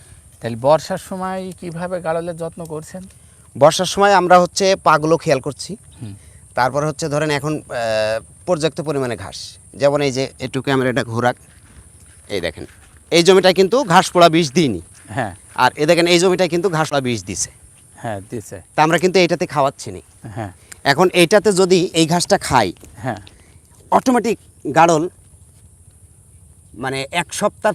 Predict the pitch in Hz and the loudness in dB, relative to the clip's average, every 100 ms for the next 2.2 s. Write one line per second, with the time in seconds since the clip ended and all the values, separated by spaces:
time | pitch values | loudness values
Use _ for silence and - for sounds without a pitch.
0 | - 175 196 - 226 262 294 165 170 180 | 0 0 0 -4 -8 -8 -8 -8 -8 -6
1 | 175 185 165 156 156 151 143 135 107 92 | -6 -4 -8 -6 -6 -4 -4 -4 -10 -12
2 | 80 | -14